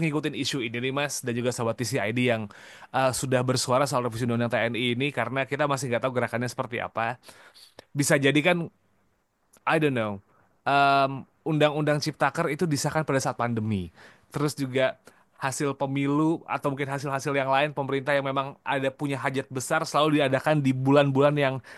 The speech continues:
sakral dan malam gitu. Sepertinya all eyes watching on this, em, rules gitu ya. Di revisi Undang-Undang T N I itu all eyes watching on this gitu.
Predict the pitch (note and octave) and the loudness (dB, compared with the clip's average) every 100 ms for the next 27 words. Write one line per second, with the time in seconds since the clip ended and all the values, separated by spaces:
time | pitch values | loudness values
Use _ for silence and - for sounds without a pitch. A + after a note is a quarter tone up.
0 | - - - - E3 E3 D3+ C#3 C#3 C#3+ | -12 0 0 6 6 8 6 6 6 6
1 | D3+ D3 A#2+ G#2 G#2 F2+ - - - _ | 4 2 0 -2 -4 -6 -10 -20 -20 _
2 | _ - D#3+ D#3+ E3+ - D3 D3 C3+ E3 | _ -6 -2 2 2 4 6 6 6 6
3 | F3 - C#3+ D3 D3+ E3+ D#3+ C#3 C#3 C3+ | 4 2 4 4 6 4 2 2 4 4
4 | C#3 - - B2 C3 C3 C3 C3 C3 C3 | 4 2 0 2 4 4 6 4 4 4
5 | B2+ B2 A#2+ _ - _ - C#3 D#3+ D#3+ | 2 -2 -8 _ -20 _ -2 6 8 8
6 | - B2+ A#2+ B2 B2+ - _ D3 C3+ D3 | 4 0 2 0 0 -8 _ 2 4 4
7 | C#3+ C3 C#3 C3 C3+ C3+ C#3 D3 C#3 C3+ | 2 0 0 0 2 2 2 0 2 2
8 | C3 D3+ - B2+ C3 B2 B2 A#2+ A2+ - | 2 0 2 0 0 -2 0 0 -2 -6
9 | G2+ F#2 | -12 -10